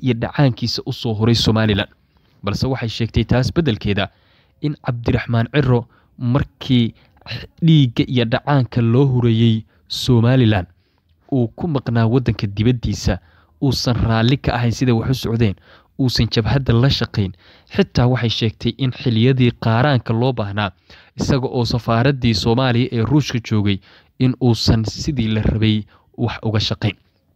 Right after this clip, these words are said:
Taasna waxay sheegtay inay tahay tijaabooyinka kala duwan ee ay kala mareen dhinacyada loolamaya. Qof walbana waxay sheegtay dadka reer Somaliland in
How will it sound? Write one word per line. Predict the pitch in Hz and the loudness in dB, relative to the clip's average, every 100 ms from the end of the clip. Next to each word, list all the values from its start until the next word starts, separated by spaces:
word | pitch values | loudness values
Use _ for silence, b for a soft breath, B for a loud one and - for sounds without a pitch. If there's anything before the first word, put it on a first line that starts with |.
| _ _ _ _ - - | _ _ _ _ -10 -2
Taasna | 107 - 113 92 b b - | 0 2 0 -2 b b -4
waxay | 156 131 | -2 -2
sheegtay | 123 117 139 | -2 0 -2
inay | 147 117 | 0 0
tahay | - 107 104 - b _ - | 0 -2 -2 -6 b _ -10
tijaabooyinka | 117 - 113 113 143 117 - - | -6 -2 0 0 0 -2 -6 -4
kala | 107 104 | -2 -2
duwan | 101 107 98 b b _ 139 | -2 -2 -4 b b _ -4
ee | 135 | 0
ay | 123 110 | 0 0
kala | - 117 104 | 0 0 0
mareen | 104 117 117 92 b b _ 131 | 0 0 0 -4 b b _ -2
dhinacyada | 117 - 120 120 110 | -2 -2 0 4 6
loolamaya. | 107 104 101 107 101 95 - _ b b b - | 6 4 4 2 2 -2 -6 _ b b b -6
Qof | 120 - | -4 -2
walbana | 220 135 107 | 0 2 0
waxay | 120 - | 0 -4
sheegtay | 113 104 98 104 87 b b b - | -4 -4 -6 -6 -8 b b b -2
dadka | 127 - 113 | 0 2 2
reer | 123 | 2
Somaliland | - 113 110 123 110 110 117 - | 2 0 2 2 2 0 0 -2
in | 127 | -4